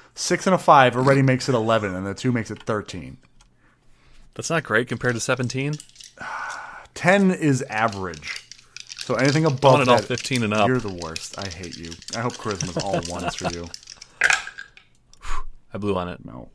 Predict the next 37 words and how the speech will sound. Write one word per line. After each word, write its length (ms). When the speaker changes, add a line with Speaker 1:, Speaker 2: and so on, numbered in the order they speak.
Speaker 1:
Okay, 200
I 100
rolled 180
a 40
five, 460
a 60
four, 440
a 60
two, 360
and 80
a 40
one, 180
so 80
it's 100
an 60
eleven. 400
Speaker 2:
Nice. 1040
Speaker 1:
Okay, 380
so 120
he's 120
just 200
Speaker 2:
Nice. 140
Speaker 1:
kinda 140
dumb 220
and 140
not 200
that 160
char-, 240
he's 180
even 380
decently 420
charismatic. 580
He's 140
not, 160
like, 200
uncharismatic. 640
Speaker 2:
Yeah. 240